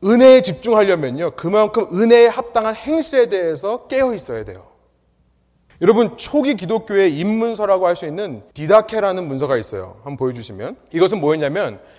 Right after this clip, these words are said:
초기 기독교인들이요, 이방인들을 전도할 때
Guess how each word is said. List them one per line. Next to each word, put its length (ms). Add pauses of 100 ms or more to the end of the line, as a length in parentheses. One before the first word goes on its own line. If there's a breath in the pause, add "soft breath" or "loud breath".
(160 soft breath)
초기 640
기독교인들이요, 880
이방인들을 580
전도할 520
때 300